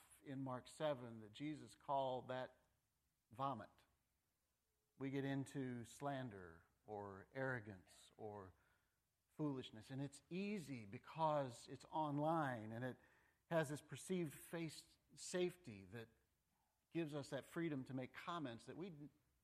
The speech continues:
most of us would never say to somebody to their face. And this toxic venom starts to flow, whether it's against a person or a group of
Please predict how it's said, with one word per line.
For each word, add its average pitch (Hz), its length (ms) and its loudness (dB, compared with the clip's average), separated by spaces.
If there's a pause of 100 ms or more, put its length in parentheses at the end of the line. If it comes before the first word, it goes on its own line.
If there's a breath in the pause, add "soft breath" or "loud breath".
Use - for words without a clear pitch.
(280)
most 185 240 0
of 180 60 -12
us 175 100 -10
would 139 180 -8
never 175 240 0
say 185 300 -6
to 175 80 -6
somebody 113 460 -2 (460 loud breath)
to 190 300 2
their 156 340 2 (200)
face. 165 400 -8 (460 loud breath)
And 160 180 4
this 147 220 0 (680)
toxic 208 480 0 (380)
venom 156 400 -4
starts 156 440 -2
to 131 80 -10 (260)
flow, 160 380 -4 (1400)
whether 160 240 6
it's 156 140 0
against 139 260 0
a 123 60 -10
person 135 640 0
or 127 220 0
a 117 40 -2
group 147 460 2 (100)
of 123 140 -6